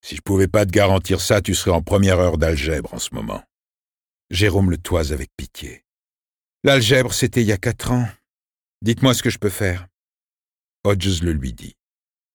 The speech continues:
Jérôme est d'accord, mais dubitatif. «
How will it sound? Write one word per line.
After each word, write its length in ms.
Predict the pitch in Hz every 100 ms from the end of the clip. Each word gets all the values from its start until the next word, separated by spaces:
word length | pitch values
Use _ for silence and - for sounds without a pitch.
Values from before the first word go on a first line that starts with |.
| _
Jérôme 340 | 95 107 120 117
est 80 | 90
d'accord, 500 | 80 82 71 71 _ _ _ _ -
mais 240 | 104 104
dubitatif. « 920 | 98 123 131 - - - 58 - -